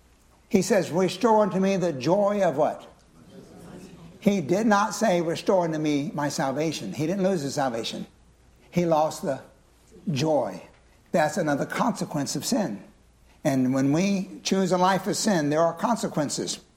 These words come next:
There may be a temporary loss of the joy of salvation, loss of the peace and blessings of God,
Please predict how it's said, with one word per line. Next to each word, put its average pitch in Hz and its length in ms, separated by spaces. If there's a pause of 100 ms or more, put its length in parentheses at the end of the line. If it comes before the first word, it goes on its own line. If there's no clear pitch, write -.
(480)
There 151 100
may 160 160
be 160 140
a 151 40
temporary 170 420
loss 175 340
of 165 100
the 139 80
joy 165 300
of 170 80
salvation, 170 640 (560)
loss 185 460
of 160 180
the 131 140
peace 190 420
and 151 180
blessings 170 440
of 135 120
God, 160 360